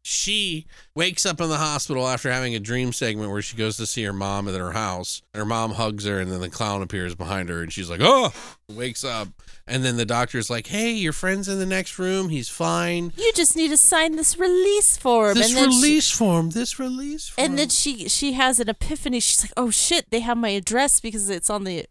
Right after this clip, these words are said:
Speaker 2: the release form."
Speaker 1: Right.
Speaker 2: So I guess that gave her enough time to head over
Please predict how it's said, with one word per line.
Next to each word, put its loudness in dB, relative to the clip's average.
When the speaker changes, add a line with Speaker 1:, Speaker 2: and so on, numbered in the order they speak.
Speaker 2:
the -2
release -2
form." -4
Speaker 1:
Right. 0
Speaker 2:
So 4
I 2
guess 2
that 2
gave -2
her 4
enough 2
time 0
to -2
head 2
over 2